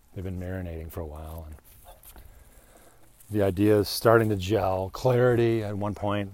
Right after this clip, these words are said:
several months ago, "Oh, you're getting clarity. That's great. You're getting clarity." And clarity to me is starting to be, um, that point where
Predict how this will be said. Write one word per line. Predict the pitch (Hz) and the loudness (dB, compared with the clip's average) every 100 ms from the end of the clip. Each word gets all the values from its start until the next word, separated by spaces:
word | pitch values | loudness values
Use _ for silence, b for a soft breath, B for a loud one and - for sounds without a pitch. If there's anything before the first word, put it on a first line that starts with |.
| - | -12
several | - 101 95 | -6 -4 -4
months | 92 | -6
ago, | 92 98 | -4 -2
"Oh, | 113 135 | 0 0
you're | 123 | 0
getting | 131 131 113 | 0 -4 -4
clarity. | - 127 143 117 95 | 0 2 4 2 0
That's | 98 - | -2 -6
great. | 110 123 120 87 | -4 -2 -2 -4
You're | 92 | -8
getting | 110 110 | -10 -10
clarity." | - 117 123 87 80 - - - B B B B B - - - - - | -8 -6 -6 -8 -14 -20 -20 -20 B B B B B -20 -20 -20 -18 -8
And | 110 104 | -6 -6
clarity | - 123 120 120 110 104 | -2 0 2 2 0 -2
to | - | -6
me | 101 104 104 101 73 _ _ - - _ 104 | -10 -8 -6 -8 -10 _ _ -20 -20 _ -16
is | 90 | -12
starting | - 95 90 | -6 -6 -6
to | 85 | -6
be, | 92 87 82 _ B B B B B B B - - - | -6 -6 -8 _ B B B B B B B -20 -20 -12
um, | 101 95 90 85 82 76 _ _ _ _ _ _ _ _ - _ - - | -8 -6 -8 -10 -12 -16 _ _ _ _ _ _ _ _ -20 _ -20 -6
that | 107 95 | -4 -4
point | - 107 104 98 | -4 -6 -6 -8
where | 95 85 87 | -10 -8 -10